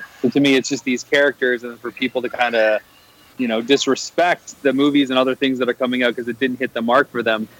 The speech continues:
But to see the work that goes into it and where they were trying to go with the vision and just basically set it up at the exact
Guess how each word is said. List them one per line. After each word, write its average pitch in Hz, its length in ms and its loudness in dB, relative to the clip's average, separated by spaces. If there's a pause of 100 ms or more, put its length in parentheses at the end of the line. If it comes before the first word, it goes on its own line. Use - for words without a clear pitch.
(140)
But 127 120 -4
to 139 80 6
see 147 180 2
the 143 140 2
work 131 240 0
that 127 120 -2
goes 123 300 0
into 127 380 0
it 113 80 2
and 117 240 -4
where 127 200 4
they 127 120 2
were 120 160 2
trying 127 320 0
to 120 80 -2
go 123 200 2
with 123 160 -4
the 117 80 -8
vision 120 440 -4 (300)
and 131 120 -2
just 139 220 -2
basically 147 440 0
set 147 260 0
it 127 80 2
up 135 160 0
at 117 100 -2
the 113 100 -4
exact 135 420 -2